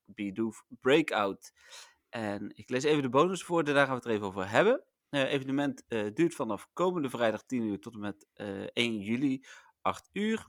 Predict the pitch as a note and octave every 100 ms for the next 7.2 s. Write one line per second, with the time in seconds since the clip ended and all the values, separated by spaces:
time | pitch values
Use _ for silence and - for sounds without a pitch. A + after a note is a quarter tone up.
0 | _ C3 B2 A#2+ - G2 - G#2 D#3+ D#3+
1 | C#3 A#2+ G2 A#2 G2+ - F#2+ G2+ B2 D3
2 | D3+ G2 - A2 G2+ - _ G#2+ G2+ A2
3 | A#2+ - - D#3 F3 - A2+ C#3+ - D3
4 | - - - C#3+ C#3 - - - - -
5 | _ - A2+ G#2+ D2+ - A#2+ C#3 C#3+ C#3
6 | C3+ B2 - - - _ _ A2+ G#2+ G2+
7 | G#2 G#2+